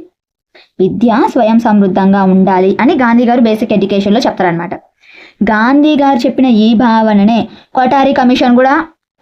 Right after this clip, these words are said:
చెప్తది. కొఠారి కమిషన్ కూడా ఇంప్లిమెంట్ చేస్తది. ఎలాగా? పని అనుభవం పేరుతో ఇంప్లిమెంటేషన్ చేస్తది కొఠారి కమిషన్. పని అనుభవానికి ఎక్కువ ఇంపార్టెన్స్ ఇస్తది. So,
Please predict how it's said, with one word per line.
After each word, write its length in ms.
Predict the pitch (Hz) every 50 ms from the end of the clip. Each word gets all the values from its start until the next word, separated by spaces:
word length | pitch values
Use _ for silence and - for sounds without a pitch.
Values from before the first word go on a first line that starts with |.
| - 269
చెప్తది. 260 | - - - 208 180
కొఠారి 320 | - - 214 226 233 240
కమిషన్ 320 | 240 262 240 233 - 254 233
కూడా 140 | 233 254 269
ఇంప్లిమెంట్ 380 | 233 226 254 254 262 254 240
చేస్తది. 380 | 262 240 226 214 214 185 170 180 - -
ఎలాగా? 480 | 208 214 220 233 233 220 226 220 220 220 220 -
పని 220 | 269 254 254 277 285
అనుభవం 420 | 269 254 247 247 269 240 233 233
పేరుతో 300 | 220 247 233 233 240 311
ఇంప్లిమెంటేషన్ 580 | 277 254 233 247 240 226 208 208 220 220 196 185
చేస్తది 260 | 175 175 - 170 175
కొఠారి 340 | 180 196 190 220 220 214 202
కమిషన్. 340 | 196 190 190 185 - - - - _ _ _ _ _ _ _ _ - 240
పని 160 | 220 233 247
అనుభవానికి 420 | 226 226 220 262 226 220 240 240
ఎక్కువ 180 | 247 233 240 226
ఇంపార్టెన్స్ 420 | 214 208 208 208 196 190 185 185
ఇస్తది. 260 | 180 180 - 160 - - _ _ _ - - - - - _ _ -
So, 100 | 277